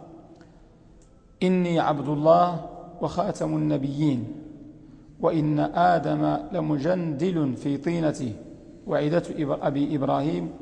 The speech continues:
وبشارة عيسى بن مريم". يقول النبي صلى الله عليه وسلم: "إني عبد الله". وصف رسول الله صلى الله عليه وسلم نفسه بالعبودية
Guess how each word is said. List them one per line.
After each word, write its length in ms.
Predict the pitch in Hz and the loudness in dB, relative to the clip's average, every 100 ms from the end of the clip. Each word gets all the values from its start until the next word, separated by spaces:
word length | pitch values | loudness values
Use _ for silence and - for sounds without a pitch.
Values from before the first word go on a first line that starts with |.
| - - - - | -18 -18 -16 -4
وبشارة 640 | 147 139 160 170 160 - | -2 -2 2 2 2 -2
عيسى 300 | 156 165 160 | -4 -4 -4
بن 200 | 151 139 | -4 -2
مريم". 360 | 135 123 127 110 - - - - - - - - - - - - | -2 0 -2 -4 -8 -16 -20 -20 -20 -20 -20 -20 -20 -20 -16 -12
يقول 220 | - 170 | -4 -2
النبي 140 | 175 | -2
صلى 140 | 151 165 | -2 -2
الله 120 | 175 | -2
عليه 80 | 175 | -4
وسلم: 100 | 175 | -2
"إني 180 | 185 180 | -2 0
عبد 260 | 139 143 | 0 -2
الله". 480 | 147 139 147 120 90 - - - - - - - - - - - - - - - - - - - - - - - - - - - - - | -2 2 2 0 -4 -14 -16 -18 -18 -20 -20 -20 -20 -20 -20 -20 -20 -20 -20 -20 -20 -20 -20 -20 -20 -20 -20 -20 -20 -20 -20 -20 -20 -12
وصف 340 | 233 170 175 160 | -8 -4 -2 0
رسول 340 | 151 147 190 | -2 -2 -4
الله 260 | 165 170 151 | 0 0 0
صلى 220 | - 151 | -4 -4
الله 360 | 151 170 156 | 0 2 2
عليه 220 | 147 147 147 | 2 0 -2
وسلم 380 | 147 - 165 | -4 -6 -4
نفسه 560 | 160 160 - 165 180 190 - - - - - - - | -4 -4 -2 0 0 0 -4 -16 -18 -20 -20 -20 -14
بالعبودية 1200 | 139 170 180 180 147 151 156 175 143 156 156 - | -6 -4 -2 -2 -2 0 0 0 0 0 -2 -6